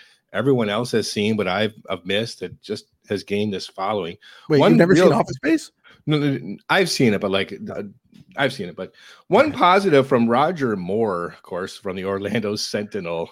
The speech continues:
Speaker 2: The other
Speaker 1: Uh,
Speaker 2: Roger Moore.
Speaker 1: the other Roger Moore. Uh, he usually has some good review. He dug the film, man. Waiting makes us wait too long between laughs, but its sly awareness of the people and the work might transport you back to that Pizza Hut, Olive Garden, or T G I Fridays in your own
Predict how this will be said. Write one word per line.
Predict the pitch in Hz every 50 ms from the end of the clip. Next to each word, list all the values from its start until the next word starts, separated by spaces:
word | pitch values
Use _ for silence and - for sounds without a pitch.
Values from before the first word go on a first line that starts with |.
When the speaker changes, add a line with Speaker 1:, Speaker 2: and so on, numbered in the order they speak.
| - 117
Speaker 2:
The | 120 135 135 135 135
other | 131 127 110
Speaker 1:
Uh, | 101
Speaker 2:
Roger | 117 117 113 104 101 95
Moore. | 95 98 85 - _ _
Speaker 1:
the | - 131
other | 147 147 139 131 117
Roger | 110 110 101 101 101 98 104 101
Moore. | 92 90 87 87 87 90 90 104 110 - -
Uh, | 127 135 139 139 156 156 _ _ _
he | _ 285
usually | 339 392 - 320 233
has | 208 190 -
some | 170 139
good | 135 156 160
review. | 143 131 127 143 147
He | - 330 349 349
dug | - 349 415 440 -
the | 427 -
film, | - - - 104 92 87 90
man. | 104 123 170 202 180
Waiting | 175 202 254 320 339 233 202 202 214 208 - - - - - _ _ _
makes | 143 151 156 - -
us | 151 131 -
wait | 143 139 147 139 139
too | - 131 160 226
long | 294 294 262 262 262 262 254 240 202
between | 190 - - 196 196 202 196 190
laughs, | 220 269 214 147 139 165 202 - - - - _
but | 175 180
its | 247 320 - -
sly | - - 208 190 170 165 156 135
awareness | 127 123 120 127 123 123 127 131 131 135 -
of | 262 117 113
the | 110
people | - - 127 127 127 139 131 110
and | 113 123 117
the | 107
work | 104 107 104 113 117 117 104
might | 104 120 151 160 - -
transport | - 151 139 139 139 147 - _ 135 131 131 98
you | 120 110
back | 98 110 101 104 117 -
to | - 92
that | 85 82 80 - _ - - - _ _ _
Pizza | - 127 139 135 135 143 127
Hut, | 117 117 113 117 113 113 101
Olive | 92 95 107 120 113 107 101
Garden, | 101 104 104 104 110 107 107 101
or | 90 87
T | - - 110 104
G | 98 101 95
I | 92 92 92
Fridays | - 98 95 90 87 92 90 90 92 101
in | 90 87
your | 85 85 87 92
own | 95 95 98 98 101